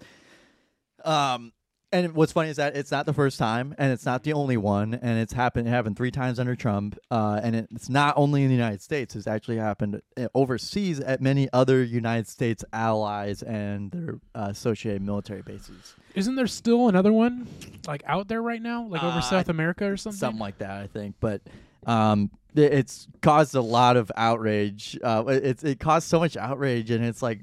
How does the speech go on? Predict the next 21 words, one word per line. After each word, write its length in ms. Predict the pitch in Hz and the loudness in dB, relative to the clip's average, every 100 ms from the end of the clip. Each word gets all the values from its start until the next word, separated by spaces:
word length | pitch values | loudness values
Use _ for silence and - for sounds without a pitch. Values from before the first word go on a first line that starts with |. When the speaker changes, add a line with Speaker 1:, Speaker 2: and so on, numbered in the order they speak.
| - | -10
Speaker 1:
you 140 | 135 | -10
can't 320 | 127 147 156 - | -6 -4 -4 0
shoot 180 | 170 | 0
it 60 | 165 | 2
down. 320 | 143 139 143 | 0 0 -2
It's 160 | 135 - | -6 -10
sixty 260 | 143 - 143 | -12 -10 -2
thousand 300 | 143 131 135 | 0 2 0
miles 280 | 120 117 120 | 0 0 -2
up 160 | - | -2
in 40 | 135 | 0
the 120 | 120 | 0
air. 240 | 101 104 - _ _ | -2 -6 -12 _ _
Speaker 2:
Right, 300 | 139 123 127 | -4 -4 -6
Speaker 1:
It 80 | - | 0
Speaker 2:
over 440 | 139 131 135 123 117 _ | 2 4 2 2 -2 _
land. 460 | 160 139 123 117 135 | -8 -6 -6 -6 6
Speaker 1:
Over 240 | 156 160 156 | 8 8 4
land. 600 | 139 139 107 98 104 - 139 | 2 0 0 -2 -4 -8 -18
Speaker 2:
Mm-hmm. 280 | 120 110 131 _ _ | -18 -18 -18 _ _
Speaker 1:
So 480 | - 139 120 113 | 2 4 4 0